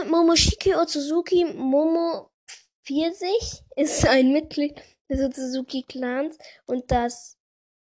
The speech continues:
und der Hauptantagonist aus Boruto, Naruto, der Film und dem neuen Boruto-Manga. Sein Ziel ist es,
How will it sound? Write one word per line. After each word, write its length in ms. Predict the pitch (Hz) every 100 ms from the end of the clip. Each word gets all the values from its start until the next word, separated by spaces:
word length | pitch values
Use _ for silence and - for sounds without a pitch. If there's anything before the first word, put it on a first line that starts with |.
| _ -
und 300 | 254 254 254
der 320 | 240 233 -
Hauptantagonist 1200 | 277 320 - - 247 254 254 247 254 277 - -
aus 340 | 233 247 - _ _ _ _ _ _ _
Boruto, 800 | 247 254 254 247 294 277 247 - _ _ _ -
Naruto, 520 | 262 262 311 320 320
der 300 | 254 226 220
Film 500 | - - 294 330 359 _ _ _ _
und 360 | - 254 - -
dem 200 | 247 233
neuen 360 | 240 262 277 240
Boruto-Manga. 1600 | 240 240 247 262 240 226 240 - _ _ _ - 233 226 214 196 _ _ - _ _
Sein 280 | 262 262 254
Ziel 480 | - 302 330 349 349 _ _ _ _ _ -
ist 400 | 285 285 - - _ _ -
es, 380 | 269 269 -